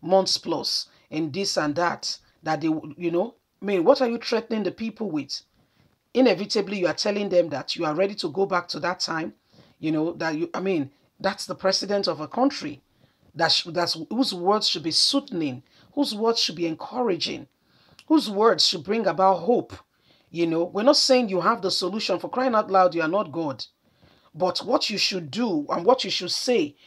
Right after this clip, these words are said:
should go a long way to support the people. So much so that when they hear from you, there is this, uh, fresh breath of air, a ray of hope, irrespective of the challenges. But rather, you come full with strength,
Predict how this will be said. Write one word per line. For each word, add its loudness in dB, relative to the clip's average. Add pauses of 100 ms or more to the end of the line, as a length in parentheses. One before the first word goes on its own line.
(120)
should -6
go 4
a 4
long 0
way -4
to -6
support -2
the -4
people. -10 (240)
So 0
much 8
so -2
that -10 (300)
when 2
they -2
hear 4
from 0
you, -4 (320)
there 2
is -4
this, 0 (300)
uh, -2 (360)
fresh 2
breath 0
of -2 (100)
air, 0 (340)
a 0
ray 6
of 8
hope, 4 (440)
irrespective 2
of 2 (220)
the 0
challenges. 2 (240)
But 0
rather, 2
you -2
come -2
full -6
with -6
strength, 0